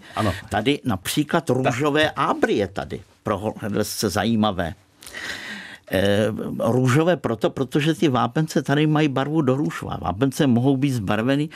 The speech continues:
Speaker 1: Hmm.
Speaker 2: různým způsobem podle příměsí, které obsahují.
Speaker 1: A prosím vás, a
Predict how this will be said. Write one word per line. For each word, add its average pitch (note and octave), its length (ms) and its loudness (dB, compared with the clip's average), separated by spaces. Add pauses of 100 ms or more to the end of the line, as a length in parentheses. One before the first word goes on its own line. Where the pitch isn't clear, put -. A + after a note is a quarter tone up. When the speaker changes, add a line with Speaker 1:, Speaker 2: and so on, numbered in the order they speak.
Speaker 1:
Hmm. B2 280 4
Speaker 2:
různým B2+ 360 2
způsobem C3 580 2
podle C3 280 2
příměsí, B2 540 -2
které C#3 340 2
obsahují. - 800 -10 (1400)
Speaker 1:
A - 100 2
prosím G#2+ 340 2
vás, D3+ 260 2
a - 60 -2